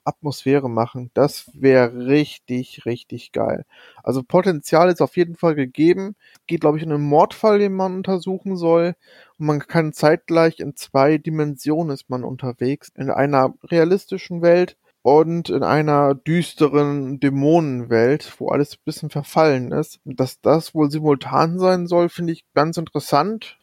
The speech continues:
Bietet auf jeden Fall viel Potenzial und das behalte ich auf jeden Fall im Auge. Dann weiteres Highlight, auf jeden Fall Stalker zwei. Wobei ich zuerst dachte, oh, das sieht aus wie, ähm, Metro.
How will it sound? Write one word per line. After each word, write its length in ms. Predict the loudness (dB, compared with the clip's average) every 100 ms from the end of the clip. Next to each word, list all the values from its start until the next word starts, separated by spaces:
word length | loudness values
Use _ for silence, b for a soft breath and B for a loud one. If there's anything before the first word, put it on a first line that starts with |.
| _
Bietet 280 | -6 -6 0
auf 160 | -2 0
jeden 140 | -8
Fall 180 | -2 -4
viel 240 | -4 -10
Potenzial 840 | -6 -4 -4 -8 -2 2 2 2 0
und 320 | -4 -8 -12 _
das 220 | -8 -8 -10 _ _
behalte 240 | 0 0
ich 80 | -2
auf 100 | -2
jeden 200 | -2 -2
Fall 240 | 0 2 2
im 200 | 0 -2
Auge. 320 | -2 -2 -8 _ _ _ _ _ _ _ _ _ _
Dann 380 | 0 0 0 -2
weiteres 540 | 0 0 -2 -2 0
Highlight, 640 | 0 2 0 0 -2 -6 _ _
auf 180 | -8 -6
jeden 300 | 0 0 -2
Fall 260 | -2 0 0
Stalker 520 | -2 0 0 0 -4
zwei. 520 | -4 0 2 2 -2 _ _ _ _
Wobei 220 | 2 2
ich 160 | 2 0
zuerst 400 | 4 4 4 0
dachte, 580 | -4 -4 _ 2 2 4
oh, 280 | 2 2 0 _ -8
das 220 | -8 -4
sieht 480 | -4 -2 -4 -6 -2
aus 340 | 0 0 -2
wie, 320 | -6 -4 -6
ähm, 640 | -4 -2 0 0 -2 -6 -4
Metro. 600 | 0 0 -2 -4 -4 -6